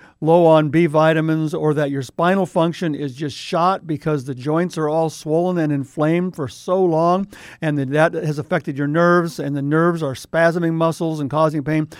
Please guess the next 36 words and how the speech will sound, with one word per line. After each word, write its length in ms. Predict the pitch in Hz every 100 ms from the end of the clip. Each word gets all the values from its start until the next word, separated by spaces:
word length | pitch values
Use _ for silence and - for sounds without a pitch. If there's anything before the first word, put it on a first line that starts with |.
| -
It's 140 | 185 170
none 200 | 240 269
of 80 | 226
that 180 | 175
stuff. 340 | - 151 123 - _ _ _ _ _
The 60 | 131
problem 400 | 190 190 202 180
is 300 | 175 175 - _ _
the 180 | 139 180
pain. 880 | 185 175 220 233 214 170 127 113 95 _ _ _ _ _ _ _ _ _ _
So 280 | - 190 185
they 120 | 180
treat 340 | 170 220 202 -
pain 480 | - 220 220 196 175
as 160 | 170
a 60 | 175
condition. 480 | 185 214 226 156 131
You 80 |
go 80 | 143
to 80 | 143
a 80 | 135
pain 640 | - 190 208 208 190 170
clinic, 460 | 156 143 127 - -
right? 320 | 135 156 233 _ _ _ _ _ _ _ _ -
And 320 | 170 170 165
what 140 | 165 165
does 140 | 143
that 180 | 139 143
mean? 500 | 160 247 165 120 107 _ -
That 160 | 151 151
means 340 | 160 151 143
they're 320 | 175 139 190
even, 280 | 214 202 226
not 160 | 175 208
even 180 | 196 185
looking, 580 | 185 247 269 202 131